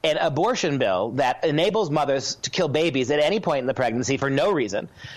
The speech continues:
Uh, it's the most comprehensive abortion law. Even trumps what New York and Vermont have done. And n-, crickets, no one has a word to, it's only extremism,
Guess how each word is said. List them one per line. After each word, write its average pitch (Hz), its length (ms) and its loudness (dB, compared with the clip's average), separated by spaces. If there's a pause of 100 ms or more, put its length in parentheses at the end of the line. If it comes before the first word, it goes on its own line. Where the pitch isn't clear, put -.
(160)
Uh, 147 140 2
it's 185 160 -2
the 175 100 -2
most 165 320 0
comprehensive 180 720 0
abortion 135 560 2
law. 120 280 4
Even 240 260 2
trumps 175 440 0
what 139 340 0 (380)
New 165 200 2
York 185 500 2
and 147 140 0
Vermont 143 500 0
have 135 240 -2
done. - 380 -2 (340)
And 175 280 0
n-, 180 280 0 (200)
crickets, - 440 -4
no 156 160 2
one 202 100 2
has 190 140 2
a 180 80 2
word 180 200 0
to, 190 100 0
it's - 180 -4
only 277 360 2
extremism, 170 880 0